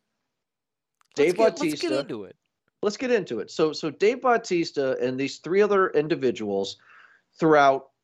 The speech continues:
Speaker 2: how, however many years, days, months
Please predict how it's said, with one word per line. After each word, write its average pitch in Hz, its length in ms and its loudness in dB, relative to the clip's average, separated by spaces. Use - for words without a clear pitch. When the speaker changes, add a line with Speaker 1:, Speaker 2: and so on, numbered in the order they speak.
Speaker 2:
how, 185 480 -2
however 139 260 -6
many 127 200 -6
years, 160 500 0
days, 135 420 -2
months 147 400 -2